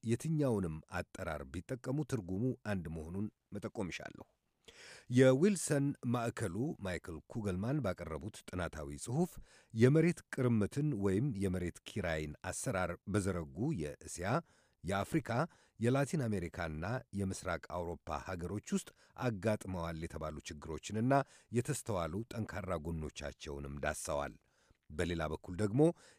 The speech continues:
የኢትዮጵያን አሰራርና ልምድ ሰፋ አድርገው ያብራሩት የአዲስ አበባ ዩኒቨርሲቲው ፋና ገብረሰንበት በኢትዮጵያ ቆላዎች የመሬት ኪራይ አሰራር በተለይ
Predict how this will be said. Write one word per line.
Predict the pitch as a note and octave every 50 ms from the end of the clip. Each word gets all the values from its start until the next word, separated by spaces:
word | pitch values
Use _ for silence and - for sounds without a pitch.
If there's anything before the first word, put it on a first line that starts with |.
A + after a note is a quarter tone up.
| _ -
የኢትዮጵያን | D#2+ F2+ G2 - - D3 D3+ A#2+ - C3 A#2+ B2+ B2+
አሰራርና | A2+ - - - A2 G2 F#2+ F2 F2 F2 E2 D#2+ D#2
ልምድ | D#2+ F2+ A#2 C3+ C#3 A2+ A2+ -
ሰፋ | - - A#2+ A2+ - C#3+
አድርገው | B2 G#2+ G2 G2 F2 D2+ E2+ E2+ D#2
ያብራሩት | E2+ E2+ E2+ E2 G2+ A2+ G2+ E2 G#2 C#3+ -
የአዲስ | - F2+ D#2+ D#2 D2 - -
አበባ | E2 D#2 D2+ D2 D2 D2+
ዩኒቨርሲቲው | D2+ D#2 E2 F2 F2+ - - - D3 E3 F#3 - - - - - -
ፋና | - C3+ B2+ B2+ B2
ገብረሰንበት | A#2 A2+ A#2+ A2+ B2 A2+ - C3+ C#3 C#3 D#3+ D3+ - _ - - - _ -
በኢትዮጵያ | - F#2+ B2+ C#3 C3 - D#3 D3 - - C#3+ A#2+ A#2
ቆላዎች | - - B2 A#2+ A#2+ B2 A#2+ C#3+ E3 - - - - _ _ _ _ _ _ _ -
የመሬት | G2 G2+ G2 G2+ F#2+ F#2+ - -
ኪራይ | - - - E2 D#2+ D#2 D2+ C#2+ -
አሰራር | - - - - A#2+ G#2+ A#2 C#3+ F3+ F#3+ _ _ _ _ _ -
በተለይ | G#2+ C3+ - A2+ F2 E2+ A#2